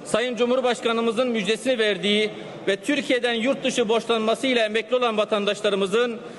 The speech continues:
yaşadıkları ülkelerde yarı zamanlı çalışabilmelerinin önünü açan düzenlemeyi verdiğimiz kanun teklifiyle inşallah hayata geçiriyoruz.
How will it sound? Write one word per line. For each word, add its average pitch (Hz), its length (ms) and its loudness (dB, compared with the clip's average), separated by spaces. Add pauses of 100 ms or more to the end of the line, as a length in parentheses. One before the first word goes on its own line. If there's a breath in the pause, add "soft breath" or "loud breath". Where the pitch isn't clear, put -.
(180 loud breath)
yaşadıkları 240 580 2
ülkelerde 214 560 0
yarı 196 380 2
zamanlı 208 500 0
çalışabilmelerinin 220 960 0
önünü 233 300 2
açan 226 340 0
düzenlemeyi 226 760 2 (440 loud breath)
verdiğimiz 233 580 0
kanun 233 360 0
teklifiyle 220 680 0
inşallah 233 500 0
hayata 208 320 2
geçiriyoruz. 139 560 0